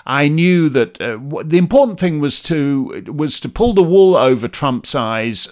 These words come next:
so he'd sign on to a two-week lockdown, because I knew once we got the two-week lockdown that that would buy me enough time to find some other pretexts for making it lockdown without end," which is what has basically happened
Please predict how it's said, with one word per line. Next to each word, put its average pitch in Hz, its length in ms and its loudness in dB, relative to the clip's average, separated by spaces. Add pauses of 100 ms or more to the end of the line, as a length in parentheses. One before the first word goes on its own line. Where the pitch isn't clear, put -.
so 135 200 -2
he'd 123 240 -4
sign 147 400 -2
on 131 240 -2
to 131 160 -4
a 113 60 -2
two-week 156 520 -8
lockdown, 110 680 -8 (300)
because 135 260 -2
I 151 120 0
knew 226 240 2
once 196 300 -4
we 170 60 -2
got 139 200 -4
the 131 80 -8
two-week 165 500 -4
lockdown 101 720 -10 (200)
that 127 120 -6
that 185 220 -2
would 151 160 -2
buy 160 240 -2
me 143 120 -2
enough 151 380 -4
time 131 380 -4
to 131 100 -8
find 151 380 -6
some 135 400 -4
other 190 260 2
pretexts 170 920 -6 (160)
for 156 160 -2
making 143 380 -2
it 135 160 -4
lockdown 135 680 0
without 120 920 -4
end," 82 340 -8
which 92 240 -12
is 104 140 -10
what 113 240 -6
has 110 240 -12
basically 107 640 -8
happened 90 640 -12